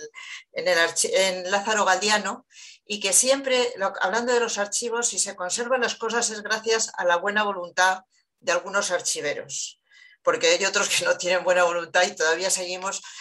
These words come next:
sin conocer muchísimos documentos. Es una de las cosas que a mí me, me admira más, eh, las pocas facilidades en el fondo. Ellos no tienen la culpa porque hay muy poco personal en los archivos,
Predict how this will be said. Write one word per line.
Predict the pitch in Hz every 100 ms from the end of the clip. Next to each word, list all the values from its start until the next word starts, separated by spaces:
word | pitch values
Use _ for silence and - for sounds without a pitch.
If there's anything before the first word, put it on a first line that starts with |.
| -
sin | - 175
conocer | 165 160 160 190 175
muchísimos | 160 - 175 - 170 156
documentos. | 151 - 147 147 135 135 -
Es | -
una | 190
de | 185
las | 185
cosas | 180 185
que | -
a | 160
mí | 175
me, | 170 165 160 151
me | 160
admira | 160 180 185 180
más, | 180 208 - - - - - -
eh, | 170 180 -
las | 160 165
pocas | - 190 202 196
facilidades | 185 180 170 170 175 180 170
en | 160
el | 156
fondo. | 185 180 180 196 - _ -
Ellos | 185 226 220
no | 214
tienen | 202 185
la | 175 160
culpa | 208 214 214
porque | 190 -
hay | 165 175
muy | 180
poco | 196 185 -
personal | 165 - 151 175 175 _ -
en | 151
los | 147
archivos, | 147 139 185 165 196